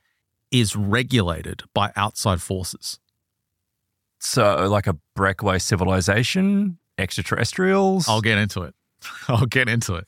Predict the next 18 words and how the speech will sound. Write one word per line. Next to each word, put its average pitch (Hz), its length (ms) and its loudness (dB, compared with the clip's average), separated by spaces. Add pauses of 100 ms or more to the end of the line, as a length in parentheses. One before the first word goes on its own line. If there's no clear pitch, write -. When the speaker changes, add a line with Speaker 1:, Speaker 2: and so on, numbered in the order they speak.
Speaker 2:
You 170 100 6
know 262 80 6
what 302 100 2
just 180 180 -4
occurred 135 300 0
to 143 80 -2
me, 139 60 2
though, 101 180 4
when 113 140 4
you 139 120 2
were, 107 260 4 (260)
m-, 110 120 -6 (180)
said 110 160 0
the 107 80 2
line 98 260 4
there 98 100 2
before 90 480 0
that 90 140 -2